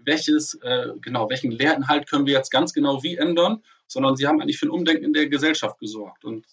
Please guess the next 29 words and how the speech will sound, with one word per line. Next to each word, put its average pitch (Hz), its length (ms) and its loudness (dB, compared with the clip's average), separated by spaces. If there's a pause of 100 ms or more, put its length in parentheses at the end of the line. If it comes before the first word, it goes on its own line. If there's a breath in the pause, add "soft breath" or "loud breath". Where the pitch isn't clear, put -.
(240)
zu 120 400 -10
achtzig, - 360 -4
neunzig 156 320 0
Prozent 151 280 -4
würde 139 140 -12
ich 135 80 -14
sagen, 135 240 -2
zum 143 140 -8
Positiven. 135 640 -4
Also - 340 -18
was 123 200 -6
die, 127 280 -4 (560 soft breath)
ähm, 120 400 0
ja, 117 380 2
Rechte 131 420 -2
für 123 100 -8
Minderheiten, 139 600 2
für 131 100 -8
Homosexuelle 135 880 2
angeht, 131 500 -2
äh, 123 180 -4
Frauenrechte, 135 680 2
äh, 120 420 -2
Umweltprobleme 131 800 0
auf 113 100 -2
die - 140 -4
Agenda 120 320 -4
gesetzt, 117 420 -8
alles 131 380 -6